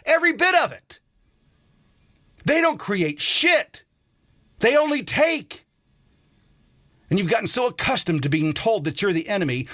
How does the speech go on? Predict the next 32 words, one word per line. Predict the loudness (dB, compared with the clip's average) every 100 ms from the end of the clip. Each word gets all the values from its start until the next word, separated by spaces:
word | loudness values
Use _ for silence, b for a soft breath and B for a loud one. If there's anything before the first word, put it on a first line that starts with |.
| -4
that | -2
you're | -2
the | -2
bad | 0 0 -2
person, | -2 -2 -4 -6 B
that | -4 0
now | 2 0
you | -2 -4 0
let | 0 0
it | -2
go | -2
to | -2
your | -4 -4
core | -2 0 0
and | -2
you | -6
feel | -4 -2
that, | -2 B B 0
well, | 0
if | 2
I | -2 -2
go | -2
down | 0 0 0
there, | 0
they'll | 0
get, | -2 -8 -12 B
no, | 4 4 4 -2 -12 _ _ _ _
you | 0 0
won't | 2 2 2 -2 -8 -2
get | -2 0
in | -2
trouble. | -2 0 0 -2 -8